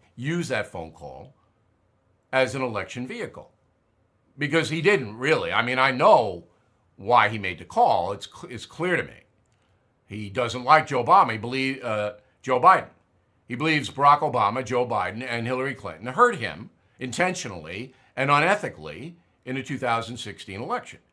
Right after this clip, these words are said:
And he's trying to ferret that information out. That's why he made the call. Okay, so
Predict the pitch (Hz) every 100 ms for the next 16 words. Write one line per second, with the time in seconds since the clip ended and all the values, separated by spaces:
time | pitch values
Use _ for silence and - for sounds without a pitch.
0 | _ _ _ _ 113 123 127 117 127 117
1 | 117 120 107 113 101 92 87 90 76 76
2 | 131 190 - _ _ _ _ _ _ -
3 | 175 - 87 71 78 69 - 156 - -
4 | _ _ _ _ _ _ _ _ _ _
5 | _ - 170 156 95 - - 208 190 -
6 | -